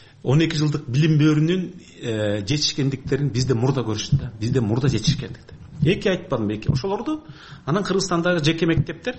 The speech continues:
жана олимпиададан жеңип келип аткандын баары дээрлик. Ошол, э, британский, э, Улуу Британиянын системасы менен окушат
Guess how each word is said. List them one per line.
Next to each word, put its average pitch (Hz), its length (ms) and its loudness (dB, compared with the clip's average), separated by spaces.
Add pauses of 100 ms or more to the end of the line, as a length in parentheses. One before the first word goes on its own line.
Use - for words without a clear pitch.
жана 110 160 -2
олимпиададан 131 420 -2
жеңип 123 240 -2
келип 123 160 2
аткандын 107 300 -6
баары 220 260 -2
дээрлик. 123 460 -2 (600)
Ошол, 156 420 0
э, 101 360 0
британский, 131 640 -2 (160)
э, - 400 -6
Улуу 139 180 4
Британиянын 127 340 2
системасы 104 400 -4
менен 90 120 -8
окушат - 200 -10